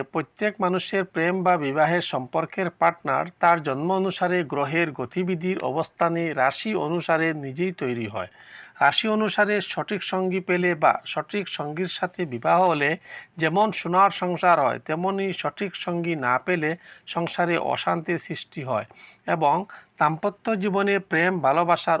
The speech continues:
উত্থান পতন হয়। তাই প্রেম বা বিয়ের আগে আপনার রাশি এবং ভালোবাসার মানুষটির রাশির সঙ্গে মিল আছে কি না তা একবার জেনে নেওয়া অত্যন্ত জরুরি। প্রিয় শ্রোতারা, এই ভিডিওতে আমরা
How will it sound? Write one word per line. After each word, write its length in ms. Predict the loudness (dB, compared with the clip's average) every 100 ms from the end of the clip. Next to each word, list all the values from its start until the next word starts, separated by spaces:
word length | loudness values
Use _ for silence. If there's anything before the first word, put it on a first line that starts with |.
| -2
উত্থান 300 | -8 -2 -2 -2
পতন 260 | -4 -4 -2
হয়। 180 | -4 -4 -8 -20 -20 -20 _ _ 0
তাই 200 | 4 6 4 -2
প্রেম 260 | 2 2 2 6
বা 120 | 6 6 2
বিয়ের 300 | 0 2 4 4
আগে 220 | 2 2 0 0
আপনার 300 | -2 2 0 2
রাশি 260 | 0 0 -4 -2 0
এবং 160 | 0 -2 0
ভালোবাসার 540 | 2 2 0 2 2 2
মানুষটির 500 | 0 0 -2 -2 -2 4
রাশির 340 | 2 4 -2 -2
সঙ্গে 300 | -2 -2 -2 -2 -2
মিল 180 | -4 0 0
আছে 200 | 0 -6 -6
কি 120 | -4 -2
না 100 | 0 0 -2 2
তা 120 | 2 2 -2
একবার 300 | -4 0 0 0
জেনে 220 | -4 -4 -2
নেওয়া 220 | -4 0 -2 -2
অত্যন্ত 400 | -12 -14 -12 -8 -6
জরুরি। 300 | -2 -2 -2 -4 _ -20 -20 -20 _ -20 -20 -20 _ _ _ _ _ -2
প্রিয় 200 | 2 4 2
শ্রোতারা, 420 | -2 2 4 4 0 -4 _ _ _
এই 180 | 0 0 0
ভিডিওতে 400 | 0 0 -2 0 0 0
আমরা 260 | 2 4